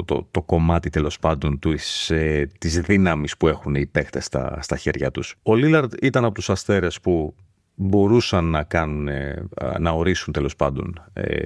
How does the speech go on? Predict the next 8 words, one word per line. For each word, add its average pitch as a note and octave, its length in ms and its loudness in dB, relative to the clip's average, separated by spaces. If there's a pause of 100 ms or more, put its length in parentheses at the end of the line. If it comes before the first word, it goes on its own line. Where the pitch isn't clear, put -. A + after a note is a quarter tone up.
(100)
τις, - 340 -6
ε, D2 80 -2
συνθήκες D#2 560 -4
για D2 120 -4
το D2 260 -4
πού - 140 -6
θα - 180 -4
πάει. D#2+ 460 -2